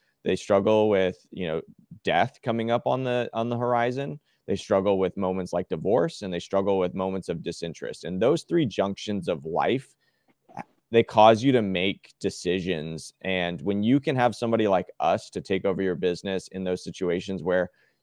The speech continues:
I promise you, you will be honored if you walk through the door in five years' time, because I have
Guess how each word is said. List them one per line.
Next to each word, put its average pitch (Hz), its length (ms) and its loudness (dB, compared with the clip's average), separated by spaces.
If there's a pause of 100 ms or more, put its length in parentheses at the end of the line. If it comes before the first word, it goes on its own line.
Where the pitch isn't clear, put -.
(420)
I 104 180 4 (300)
promise 95 580 0
you, 135 140 4
you 113 180 4
will 101 100 4
be 95 200 -2
honored 98 400 0
if 90 120 0
you 92 120 -2
walk 85 340 2
through 98 120 -2
the 90 100 0
door 87 260 2
in 82 140 -6
five 82 260 2
years' 87 240 -2
time, 92 460 -4
because 98 240 -2
I 87 100 2
have 104 220 2